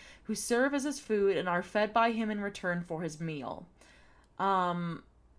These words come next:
so, i-, if I, so this isn't me, this is written in here. It says, "If I remember correctly, what E. Pontoppidan writes, uh, it lasts no longer than three months, and in, are another three it needs to digest.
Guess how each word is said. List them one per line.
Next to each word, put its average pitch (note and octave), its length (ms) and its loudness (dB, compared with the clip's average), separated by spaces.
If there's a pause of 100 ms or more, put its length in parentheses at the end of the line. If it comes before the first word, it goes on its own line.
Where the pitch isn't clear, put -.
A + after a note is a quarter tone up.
(440)
so, G3 760 4 (220)
i-, A3 220 0
if A#3+ 160 -2
I, A#3+ 400 4
so G3 300 -4
this F3 240 -6
isn't D#3+ 260 -8
me, D#3 140 -4
this D#3+ 200 -6
is D3 120 -14
written D#3 240 -4
in E3 80 -4
here. F3+ 180 -4
It E3 180 -2
says, E3 300 -2
"If G#3 140 -2
I A#3+ 80 2
remember G#3+ 380 2
correctly, F3 440 -4
what E3+ 200 0
E. F#3+ 380 -8
Pontoppidan E3 920 -4 (420)
writes, E3+ 520 0 (300)
uh, F#3 220 2
it G3 140 0
lasts A3 580 4
no G#3 220 4
longer A#3+ 320 2
than G#3+ 160 -2
three A3+ 260 -2
months, F3 500 -2
and F#3 140 -6
in, F3+ 80 -2
are F3+ 300 2
another F3+ 320 2
three G#3+ 400 -4
it F3+ 100 0
needs E3+ 300 -6
to F3 80 -8
digest. F3+ 720 -2